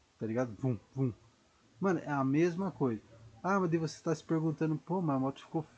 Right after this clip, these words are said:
feia, né, mano? Que não sei o quê. Mas pera aí, galera, que eu vou fazer aquele esquema lá do, do vermelho.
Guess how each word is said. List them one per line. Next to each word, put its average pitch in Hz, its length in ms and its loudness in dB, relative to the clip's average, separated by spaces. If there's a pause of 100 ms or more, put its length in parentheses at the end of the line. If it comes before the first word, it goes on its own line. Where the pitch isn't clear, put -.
feia, 170 320 6
né, 180 160 2
mano? 135 280 2
Que - 120 -6
não 131 120 0
sei 156 160 -2
o 151 80 0
quê. 139 240 0 (520)
Mas 117 200 0
pera 139 240 2
aí, 156 120 6
galera, 101 300 -2
que - 140 -12
eu 107 60 -4
vou 110 60 -4
fazer 120 280 -2
aquele 120 260 -2
esquema 113 480 -2
lá 107 180 2
do, 95 380 -6
do 104 140 -8
vermelho. 110 680 0